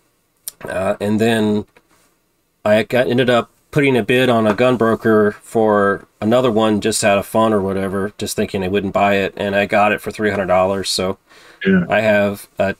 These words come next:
Speaker 1: con-, first contract and a Sunkit contract rifle.
Speaker 2: They're interesting. The, the details on them are pretty good, and
Speaker 1: Well,
Speaker 2: they,
Speaker 1: and it
Speaker 2: uh,
Speaker 1: lines up perfectly with what we're talking about today, too.
Speaker 2: Yep,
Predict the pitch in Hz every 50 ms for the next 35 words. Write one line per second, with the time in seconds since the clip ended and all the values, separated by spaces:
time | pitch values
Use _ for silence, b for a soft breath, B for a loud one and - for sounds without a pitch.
0 | _ - - - 131 127 131 - - 139 143 139 - - 147 139 127 - 143 135
1 | 123 - - 120 104 104 - - 117 113 107 113 - - - 110 101 101 - -
2 | 95 95 98 - 98 95 98 - - 101 95 98 - _ _ _ _ _ _ _
3 | _ _ _ _ _ _ _ _ _ _ _ _ _ _ _ _ _ _ _ _
4 | _ _ _ _ _ _ _ _ _ _ _ _ _ _ _ _ _ - 127 156
5 | 156 127 127 143 - - 120 - - - 98 92 90 87 87 - - _ - 107
6 | 110 113 110 107 110 101 95 107 113 98 95 113 120 117 120 120 113 107 95 101
7 | 101 98 95 95 92 92 90 90 92 92 - - _ _ - 104 101 92 - -
8 | - 101 90 98 104 98 92 90 92 98 - 147 156 156 160 160 160 - - 143
9 | 160 165 170 165 - 170 156 151 - - 156 160 156 165 143 - 131 117 113 110
10 | - 117 120 107 107 104 - 139 131 139 - - 98 95 87 90 85 85 - -
11 | 95 95 92 87 - - 117 107 95 87 85 - _ _ _ _ _ - 107 104
12 | 98 -